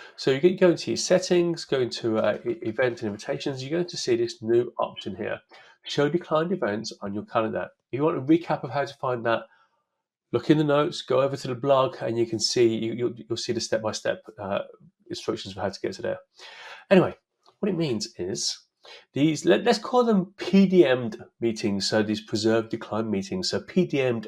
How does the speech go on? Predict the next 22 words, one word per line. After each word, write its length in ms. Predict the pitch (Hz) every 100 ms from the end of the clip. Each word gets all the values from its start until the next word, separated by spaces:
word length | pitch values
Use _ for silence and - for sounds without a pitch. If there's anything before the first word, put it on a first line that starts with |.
| -
meetings, 580 | 101 98 - 98 98 - - - - -
they're 120 | - 156
still 320 | - 185 214
going 200 | 214 214
to 100 | 202
appear 640 | 196 - 190 139 - - _ _ - _ _ -
in 380 | 127 120 120 -
your, 920 | 113 117 113 110 110 107 104 104 123
in 80 | 110
your, 120 | 113
in 80 | 117
your 120 | 127
calendar. 480 | - 95 90 - - _ _ _ _ _ _ _ _ -
So 160 | - 123
they're 80 | 139
not 80 |
gonna 140 | 196 180
take 280 | - 185 -
up 60 |
the 40 | -
space. 320 | - 110 107
So 200 | 127